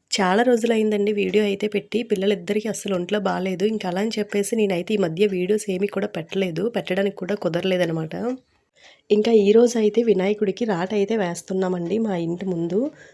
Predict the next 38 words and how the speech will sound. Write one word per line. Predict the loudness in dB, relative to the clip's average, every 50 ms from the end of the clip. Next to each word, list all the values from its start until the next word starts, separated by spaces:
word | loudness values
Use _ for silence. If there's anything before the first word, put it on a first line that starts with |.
| _ _
మా | 0 0 2
మ్యారేజ్ | 2 2 0 0 0 0 0 2
అయిన | 2 2 2 0
తర్వాత | 0 0 -2 0 0 -2 -2 0
ఇది | 2 2 4 4 2 2
మూడోసారి | 0 0 0 0 0 0 0 -2 0 2 2 2
మేము | 2 2 2 2 0 0
మా | -2
ఇంటి | -2 -2 -4 -4 -4 -4 -4
ముందు | -2 0 0 0
అయితే | 0 0 0 0
వినాయకుడిని | 0 0 -2 -4 -4 -4 -2 -4 -2 -2
పెట్టడం. | -4 -6 -4 -6 -4 -2 -2 -4 -4 -6 -10 _ _ _ _ _ _ _ _ _ _ _ _ _ _ _ _ _ _ 2
ఇంకా | 2 4 4 4
అందుకోసమని | 4 4 2 4 4 2 2 2 0 -2 -2 0 2
చెప్పేసి | 0 0 0 -2 -2 -2 -2 -2 0
ఈరోజు | 0 2 2 2 0 0 -2
అయితే | -4 -6 -4 -4 -4
రాట | -2 -2 -4 -4 -4 -4
అయితే | -4 -4 -2 -4 -4
వేస్తున్నాము. | -4 -4 -6 -8 -8 -10 -6 -6 -4 -4 -4 -2 -2 -2 -2 -4 -8 -18 -20 -20 _ _
మా | -2 0 2
మ్యారేజ్ | 0 0 0 2 0 0 0 -2 -2
ముందు | -2 0 0 0
అయితే | 0 0 0 0
మా | -2 -2 -2
హస్బెండ్ | -4 -6 -4 -4 -4 -4 -2 -2
పెట్టేవారంట. | -4 -6 -4 -4 -2 -2 -2 -2 -4 -6 -6 -6 -4 -4
ఇంక | -2 -2 -2 -2
ఇప్పుడు | -4 -4 -4 -4 -4
మా | -4 -4
పెళ్ళైన | -4 -4 -2 -2 -2 -2 -2 -4 -4 -6
తర్వాత | -6 -4 -2 -4 -2 -2
ఇది | -2 -2 -2
మూడోసారి | -2 -2 -2 -2 -4 -4 -6 -6 -6 -4
అనమాట | -2 -2 -2 -2 -4 -4
మేము | -6 -6 -6 -4 -6 -8
పెట్టడం. | -8 -8 -8 -6 -6 -6